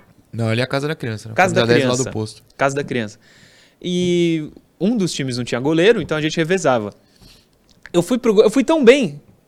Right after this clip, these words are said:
Speaker 2: que o, é assim, dois gols, acaba o jogo. Eu fui tão bem no gol que o Noronha falou assim, "Tu deixou, né?"
Speaker 1: É, é,
Speaker 2: Nos
Speaker 1: ele tomou um
Speaker 2: dois
Speaker 1: gol de
Speaker 2: gols
Speaker 1: cobertura um
Speaker 2: que eu tomei.
Speaker 1: pouquinho suspeito.
Speaker 2: Mas não, não
Speaker 1: Não, eu sei que
Speaker 2: deixei
Speaker 1: não deixou,
Speaker 2: de
Speaker 1: era só
Speaker 2: jeito
Speaker 1: brincadeira.
Speaker 2: nenhum. Aí o Noronha foi pro gol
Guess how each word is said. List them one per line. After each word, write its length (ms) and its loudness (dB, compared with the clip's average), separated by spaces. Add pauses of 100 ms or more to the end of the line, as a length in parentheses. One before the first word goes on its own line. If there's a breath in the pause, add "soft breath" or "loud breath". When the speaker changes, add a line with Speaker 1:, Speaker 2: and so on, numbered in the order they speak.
(120)
Speaker 2:
que 140 -4
o, 180 0
é 100 6
assim, 280 2
dois 260 6
gols, 440 6
acaba 320 0
o 20 0
jogo. 300 -2 (100)
Eu 80 -2
fui 140 -4
tão 200 2
bem 160 6
no 100 2
gol 140 4
que 120 2
o 40 4
Noronha 260 4
falou 160 0
assim, 140 -6
"Tu 200 -12
deixou, 340 -2
né?" 120 -8 (380 soft breath)
Speaker 1:
É, 220 0
é, 80 8
Speaker 2:
Nos 80 6
Speaker 1:
ele 120 0
tomou 220 0
um 40 2
Speaker 2:
dois 80 4
Speaker 1:
gol 60 4
de 60 0
Speaker 2:
gols 160 8
Speaker 1:
cobertura 360 0
um 40 -6
Speaker 2:
que 120 -6
eu 40 4
tomei. 320 2
Speaker 1:
pouquinho 260 -6
suspeito. 520 -8
Speaker 2:
Mas 160 4
não, 240 0
não 300 -2
Speaker 1:
Não, 100 4
eu 60 6
sei 160 2
que 60 2
Speaker 2:
deixei 40 4
Speaker 1:
não 80 2
deixou, 80 -6
Speaker 2:
de 120 -8
Speaker 1:
era 80 -2
só 40 -2
Speaker 2:
jeito 140 2 (100)
Speaker 1:
brincadeira. 200 0
Speaker 2:
nenhum. 80 -6 (560 loud breath)
Aí 180 4
o 40 2
Noronha 280 4
foi 160 0
pro 180 0
gol 340 0